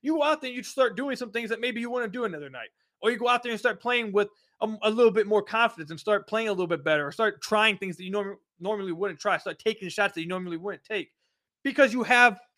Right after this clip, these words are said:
a little bit more confidence in yourself because of what people around you are putting into you. You're given a little bit more of a leash, and you feel like, "If I mess up, I'm still gonna have the trust of my coaches or teammates or whatever you're, you're doing." It's just basketball, basically basketball.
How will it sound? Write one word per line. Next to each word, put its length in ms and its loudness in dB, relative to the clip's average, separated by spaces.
a 60 -2
little 160 -2
bit 100 -6
more 140 2
confidence 480 -4
in 60 -10
yourself 280 -4
because 300 -4
of 180 -14
what 300 -4
people 280 -4
around 340 -2
you 100 -4
are 260 -8
putting 300 -2
into 300 -10
you. 100 -20
You're 120 -4
given 220 -4
a 20 -2
little 220 4
bit 160 0
more 200 2
of 60 -2
a 60 -4
leash, 260 -8
and 80 -12
you 80 -10
feel 140 -2
like, 160 -2
"If 120 -18
I 60 -2
mess 300 -4
up, 180 -2
I'm 140 0
still 220 0
gonna 160 -2
have 160 -2
the 60 -2
trust 360 -2
of 180 -4
my 140 -6
coaches 360 -4
or 140 -8
teammates 420 -6
or 60 -10
whatever 320 0
you're, 240 -6
you're 160 -2
doing." 280 -2
It's 160 0
just 180 -8
basketball, 500 0
basically 340 -4
basketball. 500 -4